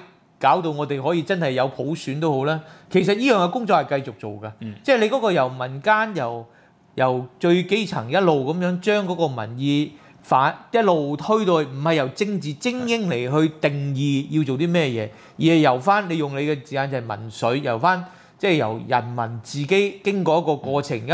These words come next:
Speaker 1: 路噉樣去將我哋要嘅嘢推返上去呢，其實就係一個無論有冇民主制度，西方民主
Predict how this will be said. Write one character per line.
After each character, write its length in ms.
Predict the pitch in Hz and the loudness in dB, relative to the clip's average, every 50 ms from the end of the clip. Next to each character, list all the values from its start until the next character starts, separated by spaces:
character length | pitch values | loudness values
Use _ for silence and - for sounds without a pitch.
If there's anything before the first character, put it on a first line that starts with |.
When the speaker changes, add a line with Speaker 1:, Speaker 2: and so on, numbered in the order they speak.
| 196 202 | 2 4
Speaker 1:
路 360 | 185 156 147 139 131 127 156 | 4 4 4 2 -2 -2 -4
噉 60 | 165 175 180 | -4 -2 -2
樣 160 | 190 170 160 143 | 0 0 0 -2
去 120 | 131 131 - - - - _ _ - | -2 -4 -8 -14 -20 -20 _ _ 0
將 340 | - 202 202 208 196 185 165 | 2 2 4 2 2 -2 -2
我 180 | 123 131 143 147 | 0 0 0 0
哋 240 | 131 139 131 131 135 | 0 -2 -2 -2 -2
要 80 | 143 139 131 | -2 -2 0
嘅 60 | 139 | 0
嘢 200 | 139 123 127 127 131 | 0 0 0 -2 -2
推 240 | - 190 196 196 175 | 0 0 2 2 4
返 180 | 185 185 180 | 2 2 0
上 280 | 175 - - - 127 107 117 120 135 139 | -2 -6 -10 -8 -6 -4 -4 -4 -4 -4
去 100 | 143 131 135 | -2 -2 -2
呢， 160 | 143 160 160 156 - - - - - - - - - | -2 -2 -4 -6 -10 -18 -20 -20 -20 -20 -20 -8 -2
其 160 | - 165 160 | 0 0 2
實 140 | 151 170 151 | 2 0 0
就 120 | - 165 | 2 2
係 40 | 147 | 2
一 120 | 151 190 214 214 | 2 2 0 0
個 460 | - 175 156 147 147 147 143 143 - - - _ _ _ _ - 180 | 0 2 2 2 2 0 -2 -2 -4 -10 -16 _ _ _ _ -12 -6
無 300 | 165 147 147 143 151 156 | -2 0 2 4 4 4
論 140 | 160 160 | 4 4
有 100 | 151 156 160 | 4 2 2
冇 140 | 170 170 160 | 2 0 -4
民 220 | 147 127 117 117 | -4 -6 -6 -8
主 80 | 139 170 | -10 -4
制 200 | 170 165 147 139 | -2 0 0 0
度， 220 | 123 131 117 120 - - - | -2 -4 -6 -6 -8 -14 -10
西 220 | - - 226 226 214 | -4 0 0 0 2
方 180 | 190 220 214 175 | 2 0 0 0
民 80 | 135 120 117 | -2 -6 -8
主 100 | 113 151 | -10 -12